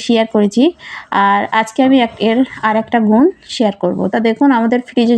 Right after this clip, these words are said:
যখন, ডিপ ফ্রিজে কিছু রাখা হয়, তখন দেখবেন ডিপ ফ্রিজে সেটা বার করতে গেলে বরফ জমে গেলে ওরকম ফেটে যায়। কিন্তু আপনারা যদি ডিপ ফ্রিজের ভেতরে এই এক্সরে প্লেট এইভাবে রেখে দেন, তাহলে দেখবেন আপনাদের জিনিসগুলো তো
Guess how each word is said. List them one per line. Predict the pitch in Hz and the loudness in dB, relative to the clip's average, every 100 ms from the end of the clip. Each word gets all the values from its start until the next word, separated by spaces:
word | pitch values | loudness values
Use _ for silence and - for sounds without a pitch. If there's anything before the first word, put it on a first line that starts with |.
| 226 | 2
যখন, | 226 262 320 - - - 208 | 2 2 2 -4 -18 -4 0
ডিপ | 254 - | 0 2
ফ্রিজে | 277 269 277 | 2 4 4
কিছু | 262 247 247 | 2 2 2
রাখা | 208 247 240 | 2 0 0
হয়, | 220 214 208 | 0 0 2
তখন | 240 240 | 4 4
দেখবেন | 226 208 233 285 - - - | 2 2 0 -2 -14 -12 0
ডিপ | 214 247 | 2 2
ফ্রিজে | - 262 269 | 2 2 2
সেটা | 240 233 208 | 2 0 0
বার | 196 - | -2 -2
করতে | 226 247 | -2 0
গেলে | 247 233 | 2 2
বরফ | 202 214 226 - | 0 0 -2 -2
জমে | 226 233 | 2 2
গেলে | 233 214 262 226 | 2 2 0 0
ওরকম | 208 254 247 | 2 2 0
ফেটে | 220 196 175 | -2 0 -2
যায়। | 170 175 - - - - | -2 -8 -18 -20 -14 -4
কিন্তু | 262 254 | 0 2
আপনারা | 233 240 254 269 | 0 2 4 4
যদি | 247 240 233 | 4 4 4
ডিপ | 240 | 2
ফ্রিজের | - 262 262 240 | 2 2 4 2
ভেতরে | 226 220 269 - - _ - | 2 2 0 -4 -20 _ -4
এই | 247 254 285 - | 0 2 2 0
এক্সরে | 226 - 262 262 | -4 0 0 2
প্লেট | 247 233 | 0 2
এইভাবে | 226 233 226 220 | 2 2 2 2
রেখে | 214 226 | 2 0
দেন, | 214 247 247 - | 2 0 -2 0
তাহলে | 226 233 220 214 | 2 4 2 2
দেখবেন | 226 208 254 349 - - - - | 0 2 0 0 -4 -20 -12 -4
আপনাদের | 202 226 214 226 330 330 - - | 0 2 2 2 0 -2 -8 0
জিনিসগুলো | 240 247 247 262 | 2 4 4 4
তো | 269 | 4